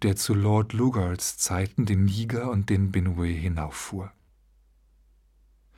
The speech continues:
Ich war nur ein Kind und die Macht des Empires war mir ziemlich egal, aber mein Vater beugte sich dessen Regeln, als könnten nur sie seinem Leben einen Sinn geben.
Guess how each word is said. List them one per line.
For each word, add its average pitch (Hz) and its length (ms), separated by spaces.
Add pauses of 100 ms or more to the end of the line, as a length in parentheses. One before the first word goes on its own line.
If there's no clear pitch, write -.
(640)
Ich 156 160
war 175 100
nur 156 100
ein 139 140
Kind 117 360
und 98 140
die 92 60
Macht 110 260
des - 120
Empires 127 560
war 95 80
mir 104 280
ziemlich 87 400
egal, 85 380 (480)
aber 131 260
mein 131 200
Vater 151 440
beugte 90 380
sich - 180
dessen 101 240
Regeln, 98 400 (420)
als - 220
könnten 170 340
nur 147 180
sie 135 240
seinem 123 280
Leben 95 320
einen 107 220
Sinn 80 220
geben. 80 300